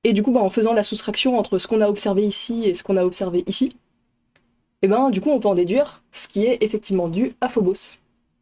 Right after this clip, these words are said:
Et donc voilà, donc, euh, on arrive à, à faire des choses, des choses rigolotes en, euh, utilisant astucieusement les, euh, les, les sondes et puis, euh,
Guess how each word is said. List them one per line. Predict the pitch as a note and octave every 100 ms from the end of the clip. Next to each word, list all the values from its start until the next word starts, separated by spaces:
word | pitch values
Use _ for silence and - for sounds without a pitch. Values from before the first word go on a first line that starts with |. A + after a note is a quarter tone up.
| _ _ _ _ _ _ -
Et | -
donc |
voilà, | C#4+ A#3+ -
donc, | G#3+ G#3+
euh, | A3 G3+ G3 F#3 F#3 F3+ F3 _ _ _ _ -
on | G3+
arrive | G3 A#3+
à, | G3+ E3+
à | E3+
faire | G3+ B3 G#3+
des | F#3
choses, | - C4
des | G#3+ F3+ F3+
choses | G#3 C#4
rigolotes | C4+ A3 G#3+ D#4 - _ _ _ _ _ _ _ -
en, | G#3+ G#3+ F3+
euh, | F3 F3 F#3
utilisant | G#3+ A3 G#3 A3+
astucieusement | G#3 - - - G#3+ G#3+ B3 - _ - -
les, | F#3 F3 E3+ E3 E3 _ _ _ _ _ _ _ _ _ _ _ - _ _ _ _ _ _ _ -
euh, | A#3+ A3+ G#3 F#3+ F#3+ F3+ -
les, | G#3+ G3+
les | G3+ A3
sondes | - A#3 C4+
et | G3
puis, | - G#3 G#3+
euh, | F3 E3